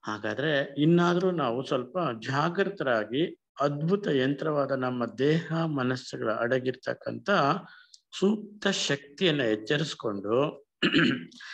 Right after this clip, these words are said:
ಅದರಿಂದ ಹೆಚ್ಚಿನ ಪ್ರಯೋಜನ ಪಡೆಯುತ್ತ-, ಪಡಿತಕ್ಕಂಥ ರೀತಿ ನೀತಿಯನ್ನ ನಾವು ಕಲಿಬೇಕಾಗಿದೆ. ಆಗ ನಾವು ತೀವ್ರ ಬದಲಾವಣೆಯನ್ನ ನಮ್ಮ ಬದುಕಿನಲ್ಲಿ ಮಿತಿಮೀರಿ ಅನುಸರಿಸಿದಾಗ ಮಾತ್ರ ಬರುತ್ತೆ.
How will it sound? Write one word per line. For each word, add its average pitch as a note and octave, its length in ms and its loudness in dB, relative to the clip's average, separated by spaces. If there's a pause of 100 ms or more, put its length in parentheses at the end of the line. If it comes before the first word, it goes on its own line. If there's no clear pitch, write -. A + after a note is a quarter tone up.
(200)
ಅದರಿಂದ E3+ 340 2
ಹೆಚ್ಚಿನ D#3 500 -2
ಪ್ರಯೋಜನ D#3+ 520 0
ಪಡೆಯುತ್ತ-, A2+ 680 -4
ಪಡಿತಕ್ಕಂಥ B2+ 580 -6
ರೀತಿ E3+ 680 0
ನೀತಿಯನ್ನ D3+ 580 2
ನಾವು B2 280 -6
ಕಲಿಬೇಕಾಗಿದೆ. A2 1080 -2 (1000)
ಆಗ B2 340 2
ನಾವು G2+ 640 0 (720)
ತೀವ್ರ G3 320 6
ಬದಲಾವಣೆಯನ್ನ D3 840 2
ನಮ್ಮ B2+ 340 -2
ಬದುಕಿನಲ್ಲಿ C3 640 0 (840)
ಮಿತಿಮೀರಿ G3 720 2
ಅನುಸರಿಸಿದಾಗ D#3 760 0
ಮಾತ್ರ D3+ 400 -2
ಬರುತ್ತೆ. A#2 800 0